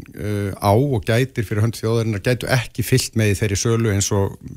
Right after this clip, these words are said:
menn hafa gert hér áður fyrir sögunni. Það kæmi aldrei til greina.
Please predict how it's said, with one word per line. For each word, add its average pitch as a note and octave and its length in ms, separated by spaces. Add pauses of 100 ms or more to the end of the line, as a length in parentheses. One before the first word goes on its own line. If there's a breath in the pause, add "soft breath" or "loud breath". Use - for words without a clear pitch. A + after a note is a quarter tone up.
menn G2 220
hafa F#2+ 120
gert G#2 280
hér F2+ 100
áður F#2+ 220
fyrir F2 180
sögunni. F2+ 300
Það F2+ 180
kæmi F#2+ 200
aldrei F#2 260
til - 100
greina. F2+ 320